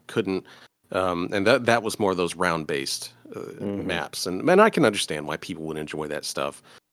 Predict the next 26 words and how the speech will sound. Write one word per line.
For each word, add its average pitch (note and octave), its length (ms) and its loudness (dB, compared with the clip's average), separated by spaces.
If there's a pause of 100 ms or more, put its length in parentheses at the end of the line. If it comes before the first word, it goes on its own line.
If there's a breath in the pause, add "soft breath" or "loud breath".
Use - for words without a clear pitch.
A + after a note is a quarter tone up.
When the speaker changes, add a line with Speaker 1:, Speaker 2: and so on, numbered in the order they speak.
(120)
Speaker 1:
Um, D#2+ 400 0
but A#2 320 4
as G#2+ 160 0
far D#3 180 8
as, A#2+ 140 2
you A#2+ 100 4
know, G2 140 4
I, F2+ 320 0
I A2+ 140 6
am A#2 180 2
one A#2+ 100 6
of A2 80 4
those A2 140 2
people A2+ 260 -4
that G2+ 120 0
likes G#2 280 0
open A2 280 -2
world G2+ 300 0
games G#2 320 0
for - 140 -10
whatever F#2+ 340 2
reason, G#2 420 -2 (440 loud breath)
and F#2 540 -2 (360)
putting A#2+ 280 -2
that G2 200 0
into F#2+ 680 -4